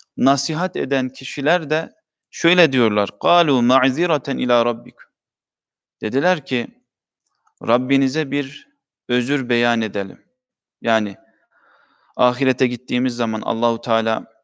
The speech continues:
"Neden bunları uyarmadınız?" diye sorarsa biz de, "Ya Rabbi, uyardık. Bizim sözümüzü dinlemediler. Bizim elimizden gelen sadece buydu." diye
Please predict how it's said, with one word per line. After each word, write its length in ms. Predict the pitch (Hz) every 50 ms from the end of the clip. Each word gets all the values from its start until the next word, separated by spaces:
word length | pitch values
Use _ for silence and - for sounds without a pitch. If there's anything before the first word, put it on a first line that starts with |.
| _ _ _ _ _ -
"Neden 440 | - 113 117 120 123 143 143 143 127
bunları 380 | 127 123 117 117 113 113 117
uyarmadınız?" 960 | 113 - 120 120 117 120 127 127 123 117 110 104 110 104 104 104 101 98 - -
diye 280 | 113 113 110 101 98 -
sorarsa 680 | - - - 120 139 175 165 131 - - 120 107 98 - _ _ _ _ _ _ _ _ _ _ _ _ _ _ _ _ _ _ -
biz 180 | 165 175 165 156
de, 220 | 185 180 180 - - 156 _ _ -
"Ya 180 | - 156 175
Rabbi, 200 | 175 160 139 143
uyardık. 800 | - - 151 151 147 143 143 135 127 127 110 _ - - - _ _ -
Bizim 240 | 135 135 135 131 123
sözümüzü 540 | - - 127 123 123 127 131 135 143 139 131
dinlemediler. 880 | 135 131 131 135 127 123 113 98 92 95 101 90 - - - - - _ _ _ _
Bizim 320 | - 127 127 131 139 143 -
elimizden 640 | - 123 123 123 127 123 117 113 123 123 120 117 113
gelen 260 | 117 113 117 113 113
sadece 580 | 113 - 127 120 113 110 110 104 123 120 -
buydu." 360 | 135 135 131 120 120 113 110 127
diye 360 | 127 151 170 175 170 -